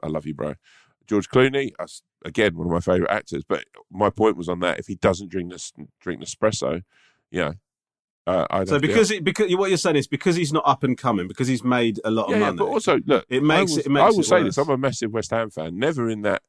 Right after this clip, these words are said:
Speaker 1: Southampton video was I a Southampton fan. I was a guy brought in to help Southampton.
Speaker 2: Sure,
Speaker 1: And let
Speaker 2: sure,
Speaker 1: me just
Speaker 2: sure,
Speaker 1: say,
Speaker 2: sure.
Speaker 1: by the way, go back and look. That season,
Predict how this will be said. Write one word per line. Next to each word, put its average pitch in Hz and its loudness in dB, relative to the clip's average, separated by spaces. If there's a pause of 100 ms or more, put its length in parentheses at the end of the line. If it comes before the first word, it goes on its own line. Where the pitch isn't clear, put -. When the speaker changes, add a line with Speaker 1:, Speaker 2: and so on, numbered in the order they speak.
Speaker 1:
Southampton 101 0
video 85 0
was 87 -4
I 90 -2
a - -12
Southampton 92 -4
fan. 80 -6
I 85 -4
was 90 -6
a 92 -6
guy 101 4
brought 87 -2
in 82 -2
to 82 -14
help 87 -2
Southampton. 95 -6
Speaker 2:
Sure, 92 -6
Speaker 1:
And 123 0
let 151 4
Speaker 2:
sure, 156 -2
Speaker 1:
me 151 2
just 135 0
Speaker 2:
sure, 147 4
Speaker 1:
say, - 4
Speaker 2:
sure. - 2
Speaker 1:
by 87 -10
the 78 -14
way, 80 -8 (260)
go 123 0
back 110 -2
and 107 -2
look. 107 0 (500)
That 123 2
season, 98 -2